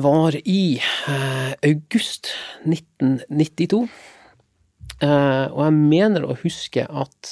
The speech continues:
den ene versjonen av Fratres ble brukt som introduksjonsmusikk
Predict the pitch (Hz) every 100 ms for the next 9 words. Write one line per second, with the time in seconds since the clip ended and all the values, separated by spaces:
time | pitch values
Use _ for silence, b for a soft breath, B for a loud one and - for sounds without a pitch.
0 | - - 127 - 156 165 127 123 - 139
1 | 131 131 131 131 123 - - 127 - 123
2 | - - 131 135 143 - - 135 131 131
3 | 127 - 127 - - 139 - 208 - -